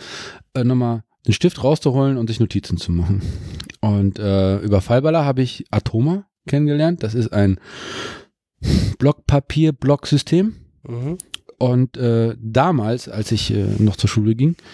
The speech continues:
Speaker 1: da gab's so, so Springnadeln, Federnblöcke, wie heißen die mit dem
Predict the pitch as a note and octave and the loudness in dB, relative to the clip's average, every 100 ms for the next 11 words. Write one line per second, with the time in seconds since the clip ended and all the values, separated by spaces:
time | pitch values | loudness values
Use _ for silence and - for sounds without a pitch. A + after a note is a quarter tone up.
0 | - - - - B2 B2+ A#2+ A#2+ G#2+ G#2+ | -20 -20 -12 -2 2 2 2 2 2 2
1 | G2 - C#3 F3+ F3+ C#3 C#3+ D#3+ E3 D#3 | 0 -2 0 2 0 0 0 2 0 0
2 | D#3+ E3 E3 D3+ E3+ E3+ C#3 D#3+ E3+ E3 | 0 2 2 0 -2 2 2 2 2 2
3 | C#3+ B2+ | 2 0